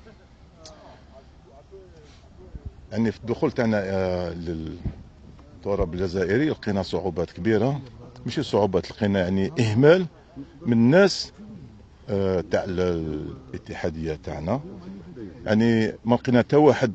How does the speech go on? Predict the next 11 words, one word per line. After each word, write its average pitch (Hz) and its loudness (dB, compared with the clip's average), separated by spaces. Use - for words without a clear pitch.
باش 107 0
ي-، 101 2
يعني 101 -2
يستقبلنا، 117 -2
ما 117 2
لقينا 123 4
حتى - 4
واحد 139 6
اللي 101 2
نكلموه. 131 4
آه، 95 -2